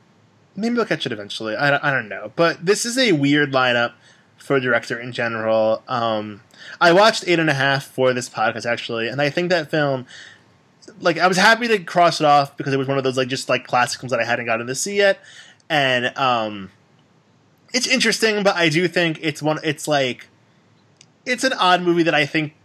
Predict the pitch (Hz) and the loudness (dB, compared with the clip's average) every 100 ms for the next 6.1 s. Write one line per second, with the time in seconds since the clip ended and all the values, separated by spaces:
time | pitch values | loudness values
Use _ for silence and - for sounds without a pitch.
0 | _ _ _ 170 160 160 - 160 160 147 | _ _ _ -4 0 0 0 -4 -2 -2
1 | 131 143 131 123 143 127 131 123 117 120 | -2 -4 -4 -4 -4 -2 0 -2 -2 -2
2 | 117 131 123 123 127 123 120 - - - | -2 -2 -2 -4 -4 -6 -8 -12 -20 -20
3 | - - 156 147 147 143 135 131 143 135 | -10 0 2 2 0 -2 -4 -2 0 0
4 | 135 147 131 127 127 143 208 185 156 147 | 0 -2 -2 -2 -6 -2 -2 0 0 0
5 | 135 131 123 117 - 143 123 120 120 - | 0 -2 -2 -4 -6 -6 -6 -6 -8 -10